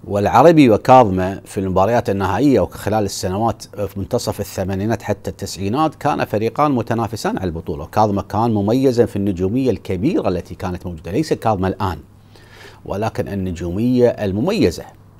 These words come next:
التي كانت تزد-، يزدهر فيها نادي كاظمة. تذكرون فواز بخيت، خالد الفضلي، بدر حج العصفور، يوسف الدوخي، عبد العزيز الهندي، أسماء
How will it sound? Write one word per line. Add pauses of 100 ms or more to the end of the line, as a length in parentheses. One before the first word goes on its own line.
(240)
التي
كانت
تزد-،
يزدهر
فيها
نادي
كاظمة.
تذكرون
فواز
بخيت،
خالد
الفضلي،
بدر
حج
العصفور، (720)
يوسف
الدوخي،
عبد
العزيز (680)
الهندي، (300)
أسماء